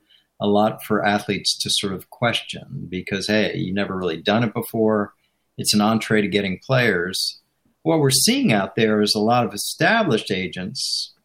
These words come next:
getting into N I L because they realize this is our entree without, you know, without sort of having anything for a kid. So they go to a kid as a freshman.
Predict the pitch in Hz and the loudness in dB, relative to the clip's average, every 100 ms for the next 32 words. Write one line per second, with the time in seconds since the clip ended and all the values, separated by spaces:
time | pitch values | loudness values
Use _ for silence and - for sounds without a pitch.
0 | _ _ - 110 104 98 90 90 - 87 | _ _ -2 0 0 -2 -4 -6 -8 -12
1 | - 50 - _ - 135 110 113 110 107 | -14 -14 -18 _ -14 -6 -6 -4 0 2
2 | 104 123 165 110 87 87 98 104 - - | 2 2 4 4 2 0 -2 -4 -8 -12
3 | _ 104 110 113 98 98 101 113 110 101 | _ -6 -2 -2 -2 -2 0 0 -2 -2
4 | 95 95 98 101 104 98 - _ _ _ | -2 -2 -2 2 2 2 -2 _ _ _
5 | _ _ - 143 120 107 123 123 127 - | _ _ -6 0 2 2 2 2 2 0
6 | 131 101 - 143 147 107 95 87 - 92 | -2 0 0 2 4 2 0 -4 -8 -10
7 | 90 95 90 - 101 - _ _ _ _ | -8 -12 -12 -10 -12 -12 _ _ _ _
8 | - - 131 123 143 139 - 139 123 104 | -4 0 2 2 2 2 2 0 2 -2
9 | 104 139 160 - 104 98 107 | -2 0 2 0 -2 -4 -6